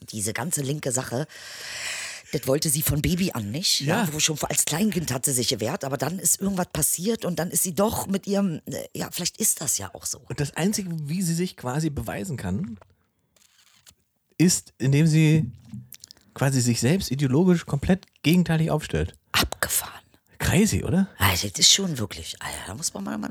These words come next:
Speaker 1: drüber nachdenken. Das ist schon abgefahren.
Speaker 2: <laughs> Ja. Das finde ich sowieso faszinierend bei allen, nicht nur bei ihr, auch bei,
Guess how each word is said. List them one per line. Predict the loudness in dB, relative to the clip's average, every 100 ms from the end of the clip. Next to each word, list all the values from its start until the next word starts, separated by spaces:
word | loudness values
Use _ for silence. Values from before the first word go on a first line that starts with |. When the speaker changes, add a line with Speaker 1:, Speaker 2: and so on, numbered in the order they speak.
| -8
Speaker 1:
drüber | -10 -10
nachdenken. | -8 -10 -12 -18 -20 -20 _ -20 -12
Das | 0
ist | 0
schon | 0
abgefahren. | -4 -8 -6 -8 -12 -16
Speaker 2:
<laughs> | -16 -16 -18 -20 -20 -20 -14 -8
Ja. | -6 -6 -8 -20 -20 -18 -16 -10 -2
Das | 0
finde | 0 -4
ich |
sowieso | -6 -10
faszinierend | -8 -6 -4 2 2 2
bei | 2
allen, | 4 6 4 2 _ _ _ _ _ _ -10
nicht | -4 0
nur | 0
bei | 0
ihr, | 0 0 0
auch | -2
bei, | -2 -4